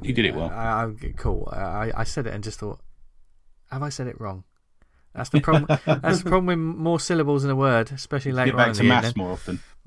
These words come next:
Speaker 2: Yeah. Ugh. Um, <laughs> but we hope you enjoyed this week's show. If there's any, uh, Kickstarters, comic book initiatives,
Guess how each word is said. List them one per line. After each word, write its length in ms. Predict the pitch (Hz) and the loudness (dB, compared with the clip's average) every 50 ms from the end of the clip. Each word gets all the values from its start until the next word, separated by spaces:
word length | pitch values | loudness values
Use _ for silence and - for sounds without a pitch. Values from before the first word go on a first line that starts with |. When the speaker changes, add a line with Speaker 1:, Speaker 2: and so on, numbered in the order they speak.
| 120 107 | -10 -6
Speaker 2:
Yeah. 220 | 104 101 101 98 - - - _ _ - | -4 -4 -4 -4 -6 -10 -20 _ _ -12
Ugh. 240 | 131 131 117 95 - - _ _ _ - - - - - - - - - - - | -8 -6 -6 -6 -8 -10 _ _ _ -20 -20 -20 -20 -20 -20 -16 -14 -14 -8 -2
Um, 600 | - 135 135 135 147 156 147 135 139 139 135 131 - - | 4 6 6 6 8 6 6 4 4 2 0 -2 -2 -4
<laughs> 120 | - - - | -4 -2 0
but 120 | 151 143 | 2 0
we 100 | 127 - - - - | 0 0 -4 -2 0
hope 240 | 165 151 135 - - | 0 0 0 0 2
you 200 | 151 139 139 143 | 4 4 4 4
enjoyed 380 | 135 127 117 139 135 127 123 - | 4 2 2 2 4 4 2 0
this 200 | 123 117 - - | -2 -4 -2 -2
week's 220 | 120 113 110 - | -2 -2 -2 -4
show. 220 | - 113 110 110 117 - - - - - - 196 | -4 0 0 0 0 -2 -8 -12 -12 -12 -8 -4
If 120 | - 165 - | -4 0 2
there's 200 | 208 196 180 - - | 2 2 2 2 0
any, 360 | 160 165 160 160 156 151 - | 0 0 0 0 0 -2 -2
uh, 200 | - 127 120 117 | -2 -2 -4 -4
Kickstarters, 720 | - - 139 131 - - - 123 117 120 120 120 117 - - - - - - - - | -4 -4 -4 -4 -4 -6 -6 -6 -4 -4 -6 -6 -8 -12 -16 -20 -20 -20 -20 -10 -6
comic 240 | - 151 147 143 | -4 -4 -2 0
book 180 | 135 135 131 - | 2 2 2 2
initiatives, 640 | 127 123 117 - - 117 - 123 110 104 - - | 0 -2 -2 -2 -6 -6 -4 -4 -4 -4 -6 -10